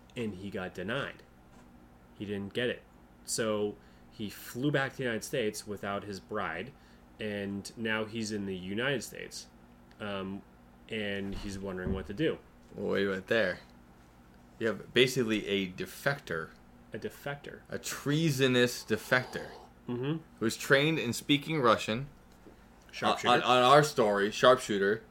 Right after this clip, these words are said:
Speaker 2: going to Russia, stays there, basically absent without leave from the military,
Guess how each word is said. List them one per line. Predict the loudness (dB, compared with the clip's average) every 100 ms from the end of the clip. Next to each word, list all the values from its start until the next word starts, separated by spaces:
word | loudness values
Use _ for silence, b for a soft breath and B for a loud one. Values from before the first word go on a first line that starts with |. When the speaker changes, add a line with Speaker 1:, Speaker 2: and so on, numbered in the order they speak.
| b b -14 2
Speaker 2:
going | 4 4 2
to | 0
Russia, | 4 4 2 -2 -4 -6 -20 -20 -20 -20 -20 -20 -20 -20 -20 -20 -20 -20 -20 -20 -20 -16
stays | -2 2 2 2
there, | -2 -2 -4 -12 -20 -20 -20 -20 -20 -20 -20 -18 -18 -18 -20 -20 -20 2
basically | 2 2 -4 -4 -18 -20 -20 2
absent | 8 8 6 6
without | 8 8 6
leave | 2 2 0 -2 -12
from | -4
the | -2
military, | -2 -2 -2 -2 -4